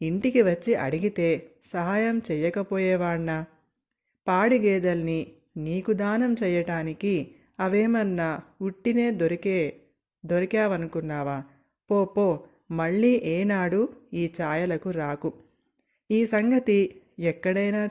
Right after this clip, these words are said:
చెప్పావంటే చర్మం వల్చి పంపించేయగలను"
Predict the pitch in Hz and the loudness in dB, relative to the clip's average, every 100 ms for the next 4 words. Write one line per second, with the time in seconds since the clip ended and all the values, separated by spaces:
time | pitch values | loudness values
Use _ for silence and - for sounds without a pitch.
0 | 165 143 - 170 170 151 143 170 240 415 | -4 -6 -4 -2 -2 -4 -4 -2 -2 -4
1 | - _ _ - 185 180 220 247 196 165 | -14 _ _ -6 0 2 2 2 2 0
2 | 160 - 233 - - _ - 151 156 180 | -2 -2 -4 -4 -10 _ -6 -4 -2 -2
3 | 185 190 180 170 151 143 | -2 0 2 0 -2 -4